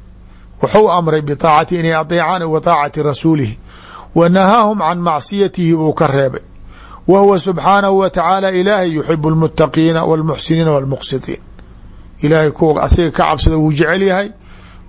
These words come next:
muxsiniintana wuu jecel yahay, muqsidiinta oo caadiliintana wuu jecel yahay.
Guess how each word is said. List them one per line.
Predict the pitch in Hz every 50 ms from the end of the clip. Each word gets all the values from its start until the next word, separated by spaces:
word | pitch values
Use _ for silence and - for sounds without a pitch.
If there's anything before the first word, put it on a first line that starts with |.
| - -
muxsiniintana | 165 165 - - - - 165 170 190 202 180 - 175 170 160
wuu | 156 156 156 147
jecel | 131 170 160 147 180 196
yahay, | 202 196 185 175 196 220 339 - - - - - - - - - - - - - - - - -
muqsidiinta | 160 165 160 - - - 175 170 165 196 202 190 151 170
oo | 165
caadiliintana | 131 135 143 151 151 139 156 165 180 190 147 - 160 156 151 151
wuu | 147 147 143 139
jecel | 123 147 131 135 147 143
yahay. | 123 101 -